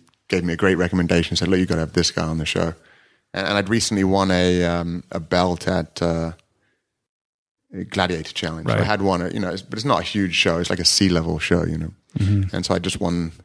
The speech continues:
Speaker 1: and I'd won another fight before that, 'cause it was, I was just, like, twenty-nine, turning thirty. I was like, I just felt like I was getting old <laughs> somehow,
Speaker 2: Right.
Speaker 1: you know?
Speaker 2: Time
Speaker 1: And,
Speaker 2: to do
Speaker 1: uh,
Speaker 2: something.
Speaker 1: Yeah. And, um, so it all kinda timed right for me, and went to England,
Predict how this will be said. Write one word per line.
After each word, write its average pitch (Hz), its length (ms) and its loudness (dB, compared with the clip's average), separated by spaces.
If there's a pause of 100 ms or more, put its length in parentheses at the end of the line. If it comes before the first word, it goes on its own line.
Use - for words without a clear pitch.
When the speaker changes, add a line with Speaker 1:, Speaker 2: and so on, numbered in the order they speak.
Speaker 1:
and 92 320 -4
I'd 87 140 -6
won 90 120 -4
another 90 220 0
fight 87 220 -2
before 85 320 -8
that, 85 160 -8
'cause 104 100 -8
it 117 60 2
was, - 200 -4
I - 40 4
was 98 100 2
just, - 220 0
like, - 120 -2
twenty-nine, 98 760 2
turning 98 300 2
thirty. 90 220 0
I 90 60 -2
was 90 100 -4
like, 90 140 -6 (580)
I 113 60 -2
just - 140 0
felt 151 160 0
like 131 80 0
I 123 40 0
was 107 100 0
getting 101 220 2
old 95 360 0
<laughs> - 60 -6
somehow, - 360 0
Speaker 2:
Right. 107 180 2
Speaker 1:
you 101 60 2
know? 101 160 -2 (440)
Speaker 2:
Time 113 180 0
Speaker 1:
And, 107 80 0
Speaker 2:
to 92 100 0
do 107 120 4
Speaker 1:
uh, - 20 4
Speaker 2:
something. 101 380 2 (280)
Speaker 1:
Yeah. 101 380 0 (380)
And, 95 340 -2
um, 90 480 0 (600)
so 110 60 2
it 101 60 2
all 110 80 4
kinda 98 200 0
timed 92 340 -2
right 95 220 0
for 87 120 -6
me, 90 260 0
and 82 200 -2 (500)
went 98 160 2
to 92 80 0
England, 90 480 -2